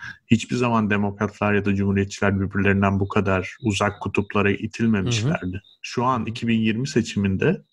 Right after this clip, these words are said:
Speaker 1: yani ben sonuçta Amerika'nın bütün tarihine çok hakim biri değilim ama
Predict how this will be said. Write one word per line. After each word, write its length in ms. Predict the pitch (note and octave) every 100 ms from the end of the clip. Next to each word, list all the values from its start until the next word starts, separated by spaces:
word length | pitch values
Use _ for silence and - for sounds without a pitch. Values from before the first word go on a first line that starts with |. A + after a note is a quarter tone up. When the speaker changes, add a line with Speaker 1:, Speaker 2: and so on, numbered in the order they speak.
| -
Speaker 1:
yani 220 | G2 F#2
ben 180 | F#2+ G#2
sonuçta 400 | G#2 G#2 G2 -
Amerika'nın 440 | G2+ G2 G2 G2+ F#2+
bütün 220 | G2 G#2+
tarihine 440 | G2+ G2 F#2+ F#2+
çok 240 | F#2+ G#2 G2+
hakim 360 | G2 - G2+
biri 140 | G2+ G2
değilim 280 | A2 G2+
ama 260 | D#3 D3 G2